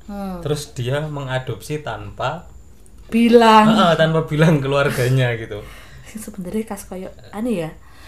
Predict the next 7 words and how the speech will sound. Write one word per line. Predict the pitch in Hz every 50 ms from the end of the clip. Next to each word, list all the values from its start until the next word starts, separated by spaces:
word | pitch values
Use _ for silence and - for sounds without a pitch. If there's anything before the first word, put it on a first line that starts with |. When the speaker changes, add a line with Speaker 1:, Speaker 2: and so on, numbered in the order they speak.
| - - -
Speaker 1:
Drama-drama | - - 196 220 226 190 220 214 - 226 269 269 240 226 277
Speaker 2:
Drama, | 269 123 240
Speaker 1:
Korea. | 254 247 240 240 226 220
Speaker 2:
makanya. | - - - - 165 170 - - - 381
Cuman | 370 175 185 220 262 294 285 - 440 - - - - -
di | - - 143
sini | 139 170 214 240 180 127 139